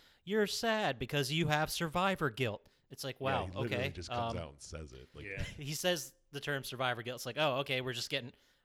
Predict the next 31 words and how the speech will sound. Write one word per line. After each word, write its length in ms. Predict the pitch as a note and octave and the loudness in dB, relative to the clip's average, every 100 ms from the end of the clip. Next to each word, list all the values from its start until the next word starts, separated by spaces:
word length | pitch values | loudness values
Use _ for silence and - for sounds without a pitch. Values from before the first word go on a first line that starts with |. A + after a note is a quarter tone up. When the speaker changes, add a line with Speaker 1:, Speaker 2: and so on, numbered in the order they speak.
| - | 0
Speaker 1:
all 60 | D#3 | 2
right, 60 | C#3+ | 2
we're 60 | |
just 140 | C3+ B2 | 0 2
going 160 | C#3+ | 4
right 160 | C#3 C3+ | 4 2
to 160 | D3 D3+ | 2 2
it. 100 | - | 0
There's 180 | C3 A#2 | -6 -2
no 240 | C#3 C3+ A2 - | 0 0 -2 -4
room 160 | C#3 C#3+ | -2 -2
for 160 | C3+ G#2+ | -4 -6
Speaker 2:
<laughs> 0 | |
Speaker 1:
mystery 540 | C#3 - - F3 F3+ | -4 -6 -6 -4 0
or 80 | D3+ | -2
interpretation." 680 | B2+ D#3 D3 D#3 D#3 - F3 | 0 -2 0 -2 -2 -2 -6
Okay. 300 | C3+ B2+ C3+ - - | -4 -2 -4 -8 -16
Speaker 2:
Nope. 320 | D2 F#2 B2 - _ - | -8 -6 -8 -14 _ -16
Speaker 3:
Nope, 200 | A2+ C#3 C3+ | -16 -16 -14
nope. 220 | A#2 B2+ G2+ | -14 -12 -14
I'm 40 | |
gonna 120 | A#2+ | -12
tell 220 | G#2 - B2+ | -12 -10 -8
you 100 | A2 | -8
what's 160 | G#2+ | -10
supposed 240 | - A2+ - | -12 -12 -12
to 60 | |
be 100 | G#2 | -14
about 220 | F#2+ F#2+ | -12 -14
this 100 | F#2+ | -16
game. 280 | - F#2 F2 | -20 -20 -20